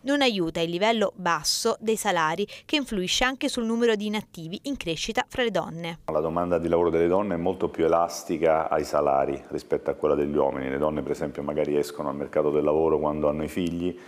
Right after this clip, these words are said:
Speaker 2: e rientrano solo se è conveniente, cioè se i salari sono abbastanza elevati. Questo quindi probabilmente è il segnale che, come sappiamo, in questo momento l'Italia compete anche attraverso, eh, il,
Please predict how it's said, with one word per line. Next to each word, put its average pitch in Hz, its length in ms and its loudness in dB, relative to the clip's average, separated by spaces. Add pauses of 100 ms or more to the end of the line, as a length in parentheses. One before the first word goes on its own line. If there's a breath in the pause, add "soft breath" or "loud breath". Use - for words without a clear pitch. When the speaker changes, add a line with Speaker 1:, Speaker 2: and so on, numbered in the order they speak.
(260 loud breath)
Speaker 2:
e 90 160 2
rientrano 87 640 2
solo 85 240 -2
se 78 140 -2
è - 60 -4
conveniente, 82 600 -2
cioè 73 120 -2
se - 140 -6
i 73 40 -6
salari 78 320 2
sono 73 180 -4
abbastanza 71 640 -4
elevati. 69 400 -2 (580 loud breath)
Questo - 320 0
quindi 82 220 -2
probabilmente 78 680 0
è 78 40 2
il 76 60 -6
segnale 78 560 -2
che, 71 340 -2
come 67 240 -4
sappiamo, 73 500 -2
in 67 80 -10
questo 76 300 -8
momento 73 580 -2
l'Italia 73 460 0
compete 73 500 -2
anche 76 680 -2
attraverso, 71 1500 0
eh, 78 80 -8
il, 69 140 -8